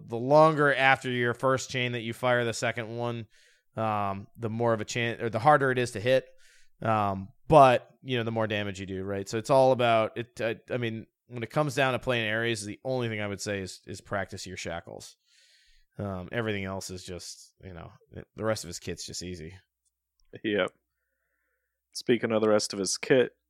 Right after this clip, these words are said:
Speaker 2: bolster defenses. Ares strengthens the defenses of himself and all nearby allies, granting protections and reducing crowd control durations. For each shackled enemy, the protection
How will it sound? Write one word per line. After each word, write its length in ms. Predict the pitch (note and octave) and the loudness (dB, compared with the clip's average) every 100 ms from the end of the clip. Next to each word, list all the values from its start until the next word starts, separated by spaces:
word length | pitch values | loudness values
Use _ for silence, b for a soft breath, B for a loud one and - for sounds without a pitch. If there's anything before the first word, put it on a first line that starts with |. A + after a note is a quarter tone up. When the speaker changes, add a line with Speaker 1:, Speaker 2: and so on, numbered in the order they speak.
| _ _ | _ _
Speaker 2:
bolster 440 | A2+ B2 - C3 | 0 2 2 2
defenses. 760 | A#2+ A#2+ C3+ C#3+ - C#2+ - - | 2 2 2 2 0 -4 -4 -4
Ares 300 | G#2 G#2+ F2+ | -2 -2 -2
strengthens 1080 | - - - C#3 E3+ D#3+ - A#2+ F#2 D2+ - - | -2 -4 4 6 6 4 -2 -2 -4 -8 -6 -4
the 80 | |
defenses 800 | G2 A#2+ A2+ G#2+ G#2 - G2 F2+ | -4 -4 0 -2 0 0 0 0
of 140 | E2 - | -4 -6
himself 580 | A2 G#2 - G#2+ G#2 G#2 | -8 -6 0 2 4 2
and 160 | F2+ | 0
all 240 | G2 B2 A2 | 4 4 4
nearby 480 | A#2+ A#2+ A2+ G#2+ | 2 4 6 6
allies, 500 | - C3 B2 G#2+ G2 | 6 8 8 6 2
granting 460 | - E3+ F3 D#3 A2 | 2 4 4 2 -2
protections 640 | A#2 G#2 G#2 F#2+ F#2+ F2+ G2 | -2 0 -2 -2 -8 -8 -6
and 200 | G2+ G2 | -4 -4
reducing 540 | F#2 A2 G#2+ G#2 G2 | -4 -2 -2 -2 -4
crowd 340 | - G#2+ G#2+ | 0 0 0
control 400 | - F#2+ A#2 G#2+ | -4 -4 2 2
durations. 720 | G#2+ G#2+ C#3+ C#3 G#2+ F2 - - B B B B B B | 2 6 6 6 0 -6 -10 -12 B B B B B B
For 240 | - B2 G#2 | 0 2 4
each 160 | C3 B2+ | 4 4
shackled 600 | - C#3+ C3 - A#2 - - | 4 6 6 6 4 2 0
enemy, 400 | D#3+ D3+ A#2+ G#2+ | 2 2 2 -2
the 140 | G#2 | -2
protection 960 | - - G#2 - B2+ C#3 - G#2 F#2 - | -2 -2 -2 2 2 2 0 -2 -4 -10